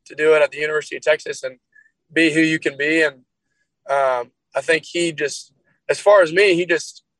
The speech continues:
believed that the culture is really changing just because of the way that we had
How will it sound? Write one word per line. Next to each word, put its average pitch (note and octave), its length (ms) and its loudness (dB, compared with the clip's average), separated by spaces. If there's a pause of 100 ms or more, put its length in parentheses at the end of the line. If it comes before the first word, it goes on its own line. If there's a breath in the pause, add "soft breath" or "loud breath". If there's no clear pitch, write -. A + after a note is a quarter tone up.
believed D#3+ 480 0
that C#3 240 0 (480)
the C#3 80 -12
culture E3+ 380 -2
is C3+ 140 -10
really D#3 200 0
changing C3 500 -10 (120)
just C#3+ 180 -10
because D3+ 280 0
of C3+ 60 -20
the B2+ 100 -2
way C#3+ 420 2 (480)
that C3+ 160 0
we D#3 140 -4
had D3 260 0